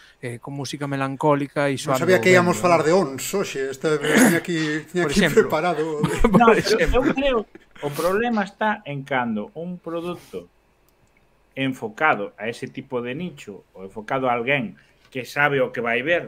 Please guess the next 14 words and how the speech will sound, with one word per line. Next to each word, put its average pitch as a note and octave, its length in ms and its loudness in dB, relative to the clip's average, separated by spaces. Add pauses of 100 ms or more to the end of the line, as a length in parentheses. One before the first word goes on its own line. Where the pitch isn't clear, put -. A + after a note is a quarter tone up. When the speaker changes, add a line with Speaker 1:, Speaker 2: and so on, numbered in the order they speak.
Speaker 3:
vai G#2+ 120 -6
ver A#2 160 -6
unha G#2 240 -10
peli B2 160 -2 (120)
pausada, A#2+ 460 -4 (140)
con G2+ 140 -12 (260)
tomas C3 400 -4
pausadas A2+ 480 -8 (320)
sobre G#2+ 320 -10
la G#2 240 -8
pausedad, A#2+ 540 -4 (1120)
é D#3 160 4
vendido F#3+ 500 -4 (380)
en C3 80 -2